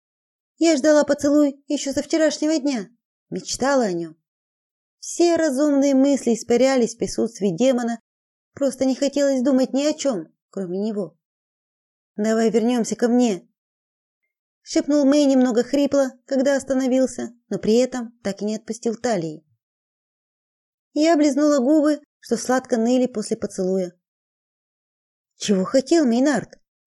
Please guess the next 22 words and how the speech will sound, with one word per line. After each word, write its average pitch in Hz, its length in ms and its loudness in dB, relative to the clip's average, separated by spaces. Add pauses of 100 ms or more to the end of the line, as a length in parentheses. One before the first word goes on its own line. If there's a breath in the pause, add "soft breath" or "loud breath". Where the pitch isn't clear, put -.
За 277 180 2
кого 359 300 4
он 262 160 4
меня 233 180 2
принимает? 311 600 2 (800)
Нет, 165 220 -4
мне, 202 140 0
конечно, 254 540 0 (240)
поцелуй 277 360 2
понравился, 330 720 0 (240)
но 156 80 -10
я 165 140 -6
прекрасно 277 680 -4
осознавала, 233 640 -2
что - 160 -6
вскоре 302 400 0
останусь 247 480 -4
одна 214 320 -4
в - 40 -14
своём 220 400 -2
отсталом 254 560 -2
мире. 196 320 -4